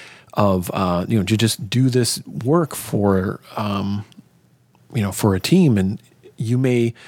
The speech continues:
be in a role that is, be-, as career paths are labeled, like a, uh, like a early role or a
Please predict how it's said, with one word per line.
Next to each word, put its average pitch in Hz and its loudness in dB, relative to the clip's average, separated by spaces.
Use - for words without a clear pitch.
be 156 0
in 120 0
a 117 2
role 104 2
that 95 -4
is, 95 -6
be-, 131 -2
as 143 0
career 135 2
paths 120 0
are 117 2
labeled, 107 0
like 104 0
a, 98 2
uh, 92 -2
like 104 2
a 104 2
early 127 2
role 110 0
or 95 0
a 98 0